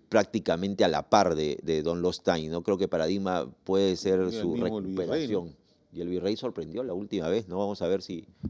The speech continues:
Speaker 1: si ese triunfo no fue casualidad y pueda re-, este,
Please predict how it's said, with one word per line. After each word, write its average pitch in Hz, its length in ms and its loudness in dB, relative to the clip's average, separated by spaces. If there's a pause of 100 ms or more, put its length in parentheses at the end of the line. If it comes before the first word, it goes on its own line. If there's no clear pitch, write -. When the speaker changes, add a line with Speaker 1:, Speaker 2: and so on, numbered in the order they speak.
(100)
Speaker 1:
si 80 320 -10
ese 82 300 -8
triunfo 104 340 -2
no 95 140 0
fue 82 680 0
casualidad 80 680 -4
y 120 140 -4
pueda 95 280 -2
re-, 82 240 -4
este, - 260 -10